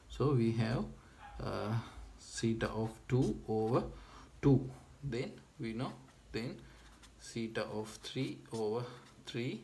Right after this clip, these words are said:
minus theta of four over four plus so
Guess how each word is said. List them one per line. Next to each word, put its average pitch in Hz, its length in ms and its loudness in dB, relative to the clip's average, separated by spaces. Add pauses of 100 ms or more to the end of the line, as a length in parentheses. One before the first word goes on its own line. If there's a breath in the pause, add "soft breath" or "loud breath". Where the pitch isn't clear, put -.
(160)
minus 110 560 -2 (640 loud breath)
theta 110 400 0
of 110 220 -2
four - 420 0 (120)
over 110 340 6 (240)
four 131 280 2 (180)
plus 120 360 2 (540 loud breath)
so 117 360 4